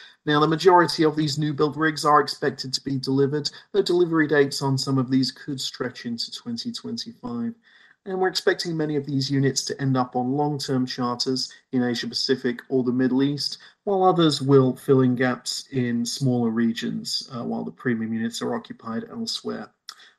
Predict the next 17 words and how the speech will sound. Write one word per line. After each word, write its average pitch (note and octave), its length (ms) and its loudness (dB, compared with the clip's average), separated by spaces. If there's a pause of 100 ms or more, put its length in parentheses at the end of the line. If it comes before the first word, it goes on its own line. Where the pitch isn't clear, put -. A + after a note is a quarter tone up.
We've F#3 60 -4
also D#3+ 180 -2
seen C#3+ 480 0
O C#3 120 2
N C3+ 140 4
G C3+ 200 0
C D3+ 320 0
in C3+ 80 2
India D#3+ 340 0
express C3+ 560 -2
interest C#3 460 -4
recently B2+ 500 -2
in C#3 140 -4
purchasing A#2+ 720 -4
new B2 240 -2
build A#2+ 400 -2
jackups B2 720 -2